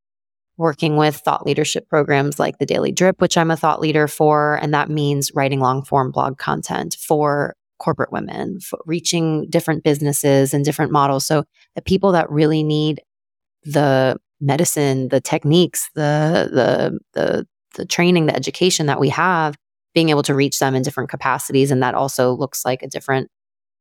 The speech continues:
slightly different events that we offer and, and still on the underpinnings of, still the underpinnings of everything that we do, which is educate, experience, and connect,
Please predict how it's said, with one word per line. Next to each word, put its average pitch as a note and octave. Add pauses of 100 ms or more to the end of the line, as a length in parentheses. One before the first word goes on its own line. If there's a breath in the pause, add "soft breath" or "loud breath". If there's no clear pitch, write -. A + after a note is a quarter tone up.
slightly D3
different D#3 (120)
events F#3+
that -
we D3
offer C3+
and, C3+
and D3
still F3+
on F3
the -
underpinnings E3 (100)
of, C#3+ (840)
still -
the G3+
underpinnings D#3+
of D3
everything D#3
that C#3+
we D3+
do, D3
which C3+
is C3+ (260)
educate, C#3+
experience, C3
and A#2+
connect, F3